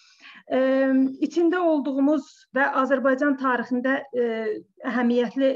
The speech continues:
olan, e, əhəmiyyətli bir yerə sahib olan Azər ayında isə, e, tam da bu günə denk gəlmiş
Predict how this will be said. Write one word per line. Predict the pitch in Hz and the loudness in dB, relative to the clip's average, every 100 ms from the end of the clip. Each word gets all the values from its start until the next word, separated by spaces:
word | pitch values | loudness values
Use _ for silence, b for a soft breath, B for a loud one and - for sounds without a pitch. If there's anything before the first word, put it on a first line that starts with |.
| - | -2
olan, | 240 226 240 277 269 | -4 0 0 0 -2
e, | 247 | -6
əhəmiyyətli | 269 220 233 233 220 240 | -6 -4 -2 -4 -6 -8
bir | 226 | -4
yerə | 226 247 | -4 -4
sahib | - 233 220 208 | -6 -6 -4 -6
olan | 226 254 | -4 -4
Azər | 233 226 240 226 | -4 -2 -2 -2
ayında | 202 202 202 | -2 -4 -4
isə, | 214 190 - 262 302 B B B | -6 -8 -6 -6 -6 B B B
e, | - 233 226 214 | -8 -6 -4 -4
tam | 262 269 | 0 0
da | 254 | 0
bu | 247 | 0
günə | 254 226 214 | 0 0 -2
denk | 220 196 | -6 -4
gəlmiş | 214 196 226 294 - | -4 -2 -4 -6 -8